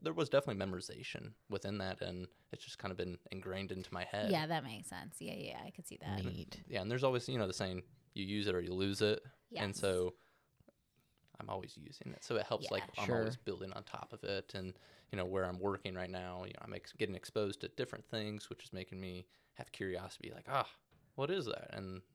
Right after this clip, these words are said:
Speaker 1: makes me go down a rabbit hole and start learning about it. I'm,
Speaker 3: Sure.
Speaker 1: I'm, I'm a lifelong learner. I enjoy learning.
Speaker 2: I love learning.
Speaker 3: Yeah.
Speaker 1: Yes.
Speaker 3: It's, it's, learning's dope.
Speaker 2: It becomes a really big problem, though, because learning is really expensive.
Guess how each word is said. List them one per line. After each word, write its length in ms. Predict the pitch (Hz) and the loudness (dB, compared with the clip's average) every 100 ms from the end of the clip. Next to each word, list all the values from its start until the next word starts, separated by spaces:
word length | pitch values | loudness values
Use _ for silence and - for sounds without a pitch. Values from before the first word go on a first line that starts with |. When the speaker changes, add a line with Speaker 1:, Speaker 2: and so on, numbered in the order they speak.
| _ _ | _ _
Speaker 1:
makes 180 | - - | -10 -10
me 60 | - | -8
go 120 | - | -8
down 120 | 110 | -8
a 40 | 95 | -8
rabbit 280 | - - | -8 -8
hole 260 | - 104 98 | -6 -4 -4
and 100 | 95 | -4
start 220 | - - | -4 -6
learning 240 | - 98 131 | -6 -6 -8
about 240 | - - | -12 -12
it. 140 | 107 - - | -12 -12 0
I'm, 100 | 131 | 2
Speaker 3:
Sure. 120 | 113 | 4
Speaker 1:
I'm, 100 | 135 | 2
I'm 100 | 123 | 2
a 60 | 127 | 4
lifelong 420 | 101 87 - 98 92 | 4 2 -4 -14 -16
learner. 280 | - - - | -16 -10 -4
I 60 | |
enjoy 340 | 101 98 95 101 | -4 -4 -4 -4
learning. 460 | 104 95 98 95 95 | -4 -2 -2 -2 2
Speaker 2:
I 100 | 190 | 2
love 240 | 165 151 185 | 2 0 -4
learning. 300 | - - - | -8 -4 0
Speaker 3:
Yeah. 180 | 90 143 | 2 0
Speaker 1:
Yes. 280 | 127 - - | -6 -6 -6
Speaker 3:
It's, 220 | 107 - | -6 -8
it's, 120 | - - _ _ | -14 -20 _ _
learning's 360 | 110 104 101 110 | 0 2 0 0
dope. 260 | 95 92 - _ _ _ - | 2 2 -2 _ _ _ 4
Speaker 2:
It 80 | 262 | 6
becomes 280 | 339 440 | 8 6
a 80 | 427 | 4
really 260 | 214 190 180 | 4 4 4
big 220 | 175 170 | 4 2
problem, 320 | 170 151 160 | 0 0 0
though, 120 | 160 | 0
because 260 | 151 165 156 | 0 0 0
learning 220 | 147 160 | 0 0
is 120 | 180 151 | -2 -2
really 340 | 147 139 135 | -2 -2 -2
expensive. 460 | 131 - 175 - | -4 -4 -6 -6